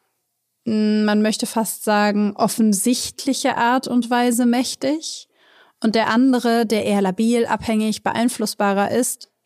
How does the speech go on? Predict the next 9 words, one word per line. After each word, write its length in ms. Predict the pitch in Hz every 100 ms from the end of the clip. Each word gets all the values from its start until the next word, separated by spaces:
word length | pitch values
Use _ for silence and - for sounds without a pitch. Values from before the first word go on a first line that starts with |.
| _
also 260 | 220 208 202
quasi 560 | 202 208 208 202 202 -
ohnmächtig 640 | 240 262 233 220 - 226
oder 100 | 214
passiver. 800 | 202 - 247 - 233 214 208 214 269 - - - - - - _ -
Und 380 | 240 226 226 -
an 100 | 220
der 160 | 220 226
Stelle 380 | - 220 214